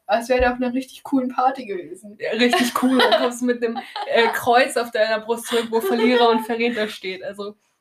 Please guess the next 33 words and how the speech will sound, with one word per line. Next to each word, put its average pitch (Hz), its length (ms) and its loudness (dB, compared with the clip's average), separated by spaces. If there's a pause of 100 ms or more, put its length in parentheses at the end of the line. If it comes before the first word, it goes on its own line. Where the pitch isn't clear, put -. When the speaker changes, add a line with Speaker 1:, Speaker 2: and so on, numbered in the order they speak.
(140)
Speaker 2:
ich - 40 -6
weiß 240 180 0
ja 226 60 2
nicht, 247 180 2
Speaker 1:
Ja. 226 160 4
Speaker 2:
auf 240 60 -4
welchen 240 180 4
Speaker 1:
Okay, 277 140 2
wenn's 262 120 6
Speaker 2:
Partys. 285 460 2
Speaker 1:
ein, 330 80 4
<laughs> - 1700 0
wenn's 285 260 -8
ein, 277 180 -6 (240)
wenn's 269 220 -4
ein 269 100 -10
cooles 302 300 -12
Tattoo 320 300 -12
gewesen 311 360 -12
wäre 285 140 -8
und 262 80 -14
du 226 100 -20
wüsstest 277 320 -18
nicht 285 180 -14
mehr 269 220 -10
davon, 262 380 -8
das 247 180 -12
klingt 269 220 -12
einfach 220 180 -12
nur, 262 120 -6
als 311 120 4
hättest - 300 -12
du 269 160 -8